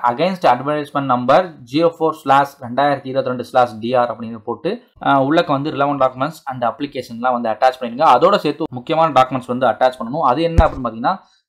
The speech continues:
செல்ஃப் அட்ரஸ்டு என்வலப், அது, அதோட பாத்தீங்கன்னா, பத்து ரூபா ஸ்டாம்ப் வந்து ஒட்டி அப்ளிகேஷனோட அட்டாச் பண்ணிடுங்க. இதெல்லாமே பாத்தீங்கன்னா, இந்த பெரிய என்வலப் உள்ளக்க வந்து வச்சு அவங்க சொல்லியிருக்க அட்ரஸ்க்கு அனுப்பணும்.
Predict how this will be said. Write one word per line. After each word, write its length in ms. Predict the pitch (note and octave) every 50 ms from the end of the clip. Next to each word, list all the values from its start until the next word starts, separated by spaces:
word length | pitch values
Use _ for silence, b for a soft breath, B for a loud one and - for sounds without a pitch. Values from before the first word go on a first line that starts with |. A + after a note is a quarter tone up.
| _ - F3
செல்ஃப் 220 | F#3+ F#3+ F3+ - D3
அட்ரஸ்டு 440 | C#3+ C#3 - C#3+ C#3 - - C3+
என்வலப், 560 | B2 B2 B2+ B2+ B2 B2 B2 B2+ - _ _ _ _
அது, 240 | _ C3 C3+ D3+ E3
அதோட 280 | - C3 B2+ C#3+ D#3 E3 D#3 C#3
பாத்தீங்கன்னா, 320 | B2 A#2 A#2+ C#3 F3 F3+ -
பத்து 280 | B2+ B2 - - -
ரூபா 200 | D3 D#3 D3+ C#3 - -
ஸ்டாம்ப் 220 | - B2 C3 C3+ C3
வந்து 220 | B2 B2 B2+ A#2
ஒட்டி 400 | A2+ G#2+ - - G3+ C4 C#4+ - _ _ _ -
அப்ளிகேஷனோட 540 | A#2+ - F3 E3+ - D3 B2 B2 B2 B2 B2
அட்டாச் 320 | A#2 G#2+ - B2 B2 B2 - -
பண்ணிடுங்க. 300 | A#2 A2 A2 A2 A#2 D3+ -
இதெல்லாமே 340 | C3 D3 D#3+ E3 F3 F3+ E3
பாத்தீங்கன்னா, 240 | D#3 C#3 C3 C#3+ D#3+
இந்த 160 | D#3+ D3 B2+
பெரிய 400 | - D3 C3 C#3+ D3 C#3 C3 B2+
என்வலப் 300 | B2+ C3+ C3 B2+ B2 A#2+
உள்ளக்க 300 | A#2+ A2+ A#2+ B2 B2 B2
வந்து 320 | A2+ A2 A2+ D3 F#3+ A3 - -
வச்சு 340 | A2 G#2+ - - E3+ F#3
அவங்க 220 | F#3 B2 C3 D#3 D3
சொல்லியிருக்க 380 | - C#3 C3+ B2+ B2 - A#2
அட்ரஸ்க்கு 320 | G#2 - A2 A2 - - B2+
அனுப்பணும். 380 | A2 A2 G#2+ A#2 A2 G#2+ A2